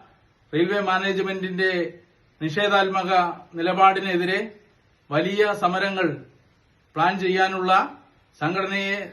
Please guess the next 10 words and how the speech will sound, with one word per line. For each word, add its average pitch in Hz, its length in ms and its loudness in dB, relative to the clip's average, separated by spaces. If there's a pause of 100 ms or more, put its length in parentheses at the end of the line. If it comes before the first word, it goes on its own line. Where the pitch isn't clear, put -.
(120)
ശക്തിപ്പെടുത്താനുള്ള 196 840 0 (840)
കൂടുതൽ 208 280 2 (100)
പ്രവർത്തനങ്ങൾ 196 600 -2 (720)
ഊർജ്ജസ്വലമായി 196 760 2 (100)
നടപ്പിലാക്കാനുള്ള 190 840 0 (580)
തീരുമാനങ്ങൾ 202 580 -2
എടുക്കുന്ന 185 380 -4
ഒരു 165 140 -4
സമ്മേളനമായിരിക്കും. 180 840 -2 (540)
ആ 156 120 2